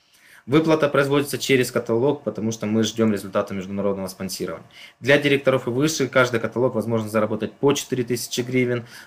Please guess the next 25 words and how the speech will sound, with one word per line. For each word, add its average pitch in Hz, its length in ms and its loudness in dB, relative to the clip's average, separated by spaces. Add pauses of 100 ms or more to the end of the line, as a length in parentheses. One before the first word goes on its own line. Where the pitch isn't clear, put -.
выполняя 117 400 0
условия, 113 420 2
и 120 140 -2
суммарный 113 460 2
бонус 117 260 0
составляет 107 460 2
двадцать 107 300 2
четыре 104 200 -6
тысячи - 340 -8
гривен. 92 360 -2
Друзья, 117 480 2
используйте 123 560 -2
эту 120 260 0
возможность, 120 540 -2
чтобы 107 180 -6
сейчас, 117 420 0 (380)
а, 107 320 6
в - 60 -4
преддверии 127 420 4
Нового 107 320 2
года 123 260 2
заработать 110 520 2
дополнительные 113 500 -4
крутые 117 380 2
бонусы, 139 580 2